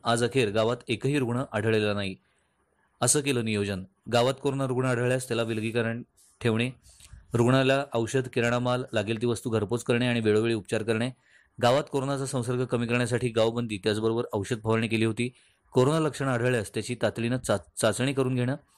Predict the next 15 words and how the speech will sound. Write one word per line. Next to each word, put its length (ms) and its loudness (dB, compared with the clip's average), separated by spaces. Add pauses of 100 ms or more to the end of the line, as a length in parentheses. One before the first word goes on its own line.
(300)
अशी 180 0
प्रत्येक 420 2
बाब 240 2 (140)
गांभीर्यपूर्वक 540 0
घेतली. 280 -2
त्याचबरोबर 460 0
राज्यमंत्री 420 -2
डॉक्टर 280 -2
विश्वजित 400 -2
कदम 240 2 (400)
यांचं 300 2
मोलाचं 400 2
मार्गदर्शन 520 -2
लाभलं 360 -2 (300)
आणि 180 2